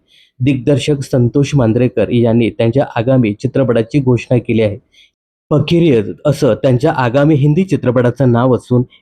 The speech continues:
एकोणीस सप्टेंबर रोजी हा चित्रपट संपूर्ण भारतात प्रदर्शित होणार आहे. विशेष म्हणजे दीपा परबचा हा पहिलाच हिंदी चित्रपट असणार आहे, त्यामुळे दीपाला या नव्या चित्रपटासाठी तिच्या चाहत्यांकडनं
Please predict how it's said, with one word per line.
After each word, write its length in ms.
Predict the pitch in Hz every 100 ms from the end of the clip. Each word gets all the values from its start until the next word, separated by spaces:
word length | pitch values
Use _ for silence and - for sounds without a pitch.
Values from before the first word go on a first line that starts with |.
| -
एकोणीस 420 | 135 165 175 -
सप्टेंबर 500 | 127 - 151 143 135
रोजी 240 | 117 107
हा 160 | 104 120
चित्रपट 560 | - 110 135 131 98 104 -
संपूर्ण 360 | 117 113 120
भारतात 400 | 123 113 107 120 95 -
प्रदर्शित 400 | 110 110 - 117
होणार 260 | 120 113 107
आहे. 160 | 98 - _ _ _ _ -
विशेष 380 | 127 131 185 156
म्हणजे 280 | 165 151 160
दीपा 320 | 135 131 151
परबचा 480 | 151 123 127 - 117
हा 100 | 120
पहिलाच 600 | - 123 123 139 104 -
हिंदी 220 | 131 135 156
चित्रपट 440 | 123 - 120 117
असणार 300 | 104 120 107
आहे, 80 | 95 _ - _
त्यामुळे 280 | 135 131 143
दीपाला 460 | 127 117 135 127 98
या 200 | 107 113
नव्या 300 | 110 113 120
चित्रपटासाठी 680 | 123 - 127 131 - 113 110
तिच्या 320 | 123 113 131
चाहत्यांकडनं 720 | 120 107 - 127 120 104 101